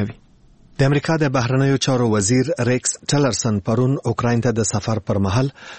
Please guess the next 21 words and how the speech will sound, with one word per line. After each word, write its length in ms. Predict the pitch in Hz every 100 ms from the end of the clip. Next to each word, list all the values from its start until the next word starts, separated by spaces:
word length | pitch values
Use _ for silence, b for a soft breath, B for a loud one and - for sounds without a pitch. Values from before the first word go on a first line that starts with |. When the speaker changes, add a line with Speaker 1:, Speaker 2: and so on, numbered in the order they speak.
| B 139
Speaker 2:
روسیې 340 | 131 - 135 -
ته 100 | 120
یو 120 | 110 101 101
روښانه 400 | 98 135 135 135 120
او 60 | 107
بې 100 | 98 95 98
پردې 340 | 92 104 101 110
پیغام 340 | 104 131 127
ورکړ 280 | 98 - 95 98
او 60 | 92 113
ویې 100 | 135
ویل، 180 | 143 139 B B B B -
کرملین 360 | 143 135 131 131 113
باید 240 | 113 110
د 80 | 107
اوکراین 320 | - 113 110
د 100 | 101
جګړې 260 | 104 95 107
د 160 | 98 90
ختمولو 500 | 98 - 104 110 110
لپاره 400 | 107 - 107 113